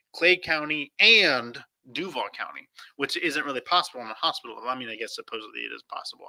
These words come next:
I don't really know the s-, specifics about it, but it, from a logical standpoint, it doesn't make sense, right? So what I could do, instead of having and,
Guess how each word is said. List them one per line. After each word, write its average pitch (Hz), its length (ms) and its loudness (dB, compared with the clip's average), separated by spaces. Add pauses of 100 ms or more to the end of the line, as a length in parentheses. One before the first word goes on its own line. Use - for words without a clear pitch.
I 117 80 0
don't 113 100 -12 (220)
really 117 180 -8
know 113 220 -10
the 113 60 -14
s-, - 180 -14
specifics - 760 -10
about 147 260 -4
it, 151 80 -6 (280)
but 156 100 2
it, - 180 -2
from 139 200 0
a - 20 -4
logical 151 480 0
standpoint, 139 440 -4
it 131 220 -2
doesn't 123 300 -2
make 117 180 -4
sense, - 460 -8
right? 123 180 2 (340)
So 175 140 0
what 175 140 4
I 190 60 6
could 123 220 -4
do, 175 260 2
instead 151 280 -2
of 139 80 -2
having 135 360 -2 (340)
and, 175 580 0